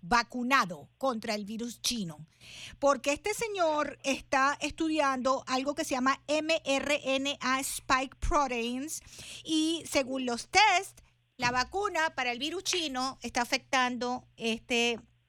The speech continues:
estos, um, hombres que han sido vacunados, doctor.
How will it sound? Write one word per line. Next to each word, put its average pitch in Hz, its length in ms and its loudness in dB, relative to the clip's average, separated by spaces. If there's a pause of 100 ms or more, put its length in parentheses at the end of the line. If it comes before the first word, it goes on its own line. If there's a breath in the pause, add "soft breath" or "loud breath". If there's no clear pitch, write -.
(120)
estos, 226 580 -6
um, 208 340 -4 (100)
hombres 233 580 0 (340 loud breath)
que - 80 -2
han 226 80 2
sido 226 220 -2
vacunados, 233 400 -2
doctor. 233 380 0